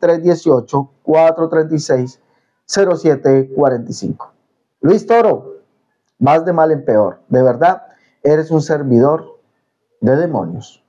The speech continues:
porque lo que, lo sacri-, lo que sacrifican los pueblos sin Dios, ¿m? A los demonios sacrifican. ¿Qué hay detrás de un ídolo? Detrás de un ídolo hay un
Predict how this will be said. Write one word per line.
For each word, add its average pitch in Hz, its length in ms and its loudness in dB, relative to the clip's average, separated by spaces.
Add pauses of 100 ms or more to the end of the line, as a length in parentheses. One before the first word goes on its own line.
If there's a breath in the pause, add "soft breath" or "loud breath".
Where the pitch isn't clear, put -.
porque 123 260 -2
lo 127 160 0
que, 131 100 -2
lo 120 120 2
sacri-, 127 640 -4
lo 135 140 0
que 135 100 -2
sacrifican 139 800 -2 (1300)
los 120 160 0
pueblos 185 400 2
sin 165 180 0
Dios, 185 680 0 (480)
¿m? 190 360 -2 (520)
A 143 80 2
los 139 120 -2
demonios 143 360 0
sacrifican. 110 560 0
¿Qué 175 80 0
hay 190 60 4
detrás 202 280 0
de 196 80 0
un 196 80 2
ídolo? 226 480 2 (1120)
Detrás 123 300 0
de 135 80 0
un 135 100 4
ídolo 135 340 2
hay 117 240 -2
un 143 440 -2